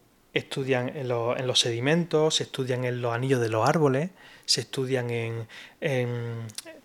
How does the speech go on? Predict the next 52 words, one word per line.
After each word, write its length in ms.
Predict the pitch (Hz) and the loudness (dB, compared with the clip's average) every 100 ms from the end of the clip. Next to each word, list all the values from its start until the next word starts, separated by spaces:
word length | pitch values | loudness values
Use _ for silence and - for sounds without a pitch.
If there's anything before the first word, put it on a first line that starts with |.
| - - _ _ | -20 -20 _ _
en 180 | 147 131 | -4 0
lo-, 320 | 123 117 131 | 0 0 0
en 100 | 147 | 0
los 140 | 131 123 | -2 -2
cores, 380 | - 143 143 131 | 0 4 4 4
en 100 | 123 | 2
lo-, 180 | 123 | 0
en 80 | 135 | 0
los 100 | 127 | 0
núcleos 440 | 123 131 131 143 123 | -2 -4 0 0 2
de, 260 | 123 123 | 0 0
de, 480 | 139 131 120 120 127 | -2 -2 -2 -4 -4
de 180 | 131 123 | -4 0
hielo, 400 | 135 143 143 151 | 2 4 4 2
estudian 380 | 147 139 127 120 | 2 -2 0 0
la 80 | |
cantidad 340 | 120 120 131 117 | -2 -2 0 -2
de 120 | 107 | -2
C 120 | - | -2
O 80 | 123 | 2
dos, 200 | 151 165 | 2 2
etcétera, 240 | - 151 | -2 -6
etcétera. 300 | 135 - 151 - - - | -6 -4 -4 -4 -10 -2
Es 180 | 151 156 | 2 4
decir, 120 | 160 | 4
una 100 | 170 | 6
serie 180 | 190 170 | 6 6
de 100 | 160 | 6
proxies 460 | 170 196 - 180 | 4 4 4 2
de, 200 | 151 127 | 2 0
de 280 | - 139 123 | -2 -4 -2
que 100 | 135 | -2
nos 220 | 127 123 | -2 -2
dan 180 | 131 143 | 0 0
indicación 560 | 151 139 135 127 156 160 | 0 2 2 4 4 6
de 80 | |
cómo 240 | 151 135 127 | 6 4 4
ha 40 | |
sido 160 | - 120 | 2 0
el 80 | 120 | -2
clima, 360 | 127 131 147 165 | -2 0 -2 -2
cómo 220 | 147 143 | 0 2
evolu-, 260 | 131 131 139 | 2 0 -2
cómo 220 | 147 143 | -2 0
ha 340 | 127 143 147 - - - | 0 0 -2 -6 -8 0
evolucionado 500 | 135 135 135 127 120 | 2 2 0 0 0
el 60 | |
clima 260 | - 139 147 | 0 0 0
a 40 | |
lo 40 | 127 | 0
largo 220 | 120 117 | -4 -4
de, 140 | 117 | -6